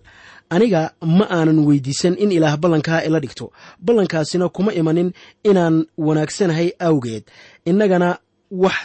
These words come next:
tala ah laynoogama baahnayn markii Ilaah keenay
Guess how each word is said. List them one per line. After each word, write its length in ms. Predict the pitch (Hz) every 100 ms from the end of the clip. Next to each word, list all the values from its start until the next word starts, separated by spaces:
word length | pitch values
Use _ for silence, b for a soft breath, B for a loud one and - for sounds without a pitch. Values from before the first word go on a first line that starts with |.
| -
tala 200 | 165 185
ah 120 | 147 B B -
laynoogama 760 | 160 160 156 160 156 160 175 - -
baahnayn 500 | 143 156 156 165 110 110 - _
markii 320 | 175 165 165
Ilaah 260 | - 151 139
keenay 340 | 180 170 170